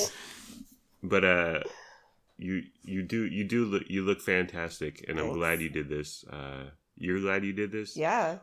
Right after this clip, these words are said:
Speaker 2: What did, uh, your brother Cameron Fisher say about, uh,
Speaker 1: <laughs>
Speaker 2: ta-, being tan?
Speaker 1: So you and I were try-, I asked you, "Why does a tan make a person look better?
Speaker 2: Yeah.
Speaker 1: Like, what,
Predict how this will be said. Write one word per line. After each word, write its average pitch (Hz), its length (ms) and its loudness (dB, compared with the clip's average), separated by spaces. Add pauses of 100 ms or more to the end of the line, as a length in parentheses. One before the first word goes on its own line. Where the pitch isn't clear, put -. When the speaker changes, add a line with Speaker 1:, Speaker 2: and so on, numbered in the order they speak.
(120)
Speaker 2:
What 113 140 8
did, 123 380 6
uh, 98 120 4
your 98 180 2
brother 92 520 4
Cameron 95 380 0
Fisher 92 300 0
say 87 280 0
about, 85 380 -4
uh, 71 400 -6
Speaker 1:
<laughs> - 40 -6
Speaker 2:
ta-, - 460 8 (100)
being 90 240 6
tan? 90 480 0 (840)
Speaker 1:
So 269 200 2
you 247 360 0
and 247 80 8
I 247 420 4 (160)
were 240 220 0
try-, 240 260 0
I 247 220 10
asked 247 340 6
you, 247 120 0
"Why 302 580 4 (260)
does 269 180 2
a 294 60 -2
tan 277 360 4
make 262 140 4
a 262 40 -4
person 269 360 0
look 311 200 -2
better? 135 420 0
Speaker 2:
Yeah. 78 180 0
Speaker 1:
Like, 220 140 -6
what, 262 320 0